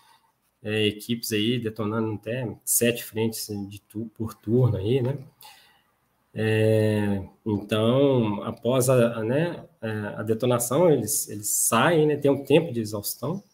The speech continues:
É, geralmente, esse tempo de exaustão a gente usa a troca de turno pra fazer isso, né, porque gera-se, né, muita poeira, né,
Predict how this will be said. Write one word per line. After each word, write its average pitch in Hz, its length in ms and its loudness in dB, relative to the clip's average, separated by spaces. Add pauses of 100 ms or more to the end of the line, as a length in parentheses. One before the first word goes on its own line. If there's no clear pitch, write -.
(1040)
É, 110 880 2
geralmente, 120 480 2
esse 113 120 -2
tempo 117 160 2
de 120 60 0
exaustão 113 400 0
a 110 40 2
gente 113 280 -2
usa 113 180 -2
a 110 40 -2
troca 117 260 -2
de 104 100 -10
turno 123 460 0
pra 104 120 -12
fazer 104 340 -8
isso, 120 540 -6 (840)
né, 107 220 -4
porque 110 640 -2
gera-se, 110 840 4
né, 107 500 -8
muita 104 520 -6
poeira, 117 640 0
né, 151 200 -8